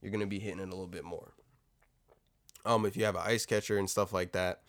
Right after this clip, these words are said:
that's gonna be great for you, um, because you can pack it with ice and, and the hits not, aren't gonna be as bad because, because of that. It's gonna chill the smoke. It's gonna be easier on the throat,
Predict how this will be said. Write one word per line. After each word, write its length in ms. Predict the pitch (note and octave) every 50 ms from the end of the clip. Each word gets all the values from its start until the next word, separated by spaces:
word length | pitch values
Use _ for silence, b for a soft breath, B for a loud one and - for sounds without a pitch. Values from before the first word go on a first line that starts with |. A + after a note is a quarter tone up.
| B B B B B B
that's 180 | G2+ F#2 - -
gonna 140 | A#2 G2+
be 120 | F#2 F#2+ F#2
great 280 | F2+ A2 C3 D3 C#3
for 100 | - A2+
you, 260 | G#2 F#2+ F#2 F#2 F#2 - _ _ _ _ - - F#2
um, 240 | F#2+ F#2 F#2 F#2 F2+
because 340 | F#2 - A2 G2 F#2+ F2+
you 80 | G2+ G#2
can 140 | - G#2+ F#2+
pack 220 | A2+ G#2 G#2 A2
it 40 | A2+
with 180 | A2+ A#2 A2+ G#2
ice 320 | F#2+ F#2 F#2+ F#2 - - -
and, 120 | - F#2 F2+
and 240 | F2 - F2+ F2+
the 40 | F#2
hits 180 | G#2 A2 - -
not, 240 | G#2 G2 F#2 - -
aren't 180 | G2+ G2 G2 F#2
gonna 140 | F#2+ F#2 F#2+
be 120 | F#2 F2+
as 100 | F2+ F2+
bad 300 | E2+ G2+ F#2+ F#2 F2+ E2+
because, 540 | - F#2 F#2 - A#2 A#2 A#2 G#2+ F#2 F#2 - _ _ _ b b b b b b -
because 320 | G2 - - C3+ D3 B2
of 140 | G2+ F#2 F2+
that. 180 | F2+ F2 E2+
It's 120 | - - -
gonna 160 | - F2+ F2+
chill 220 | E2+ - A#2 A2+
the 120 | G#2+ A2 G2+
smoke. 280 | - - F#2+ F#2 F2+ F#2
It's 100 | F2 -
gonna 120 | F#2+ F#2+
be 160 | F2+ - - G2
easier 280 | F#2+ F2 F#2 F#2 F2+
on 80 | F2 E2+
the 80 | D2 -
throat, 300 | - F#2+ F#2 F2+ - -